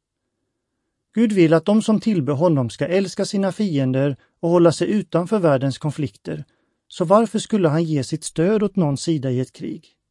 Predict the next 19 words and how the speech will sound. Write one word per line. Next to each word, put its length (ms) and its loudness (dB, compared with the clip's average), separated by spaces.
Mitt 220 0
kungarike 680 2
är 120 0
ingen 480 2
del 280 4
av 100 0
den 160 0
här 200 2
världen. 520 -4
Om 220 6
mitt 180 2
kungarike 600 2
vore 320 2
en 100 6
del 240 4
av 100 2
den 140 2
här 140 0
världen 480 -4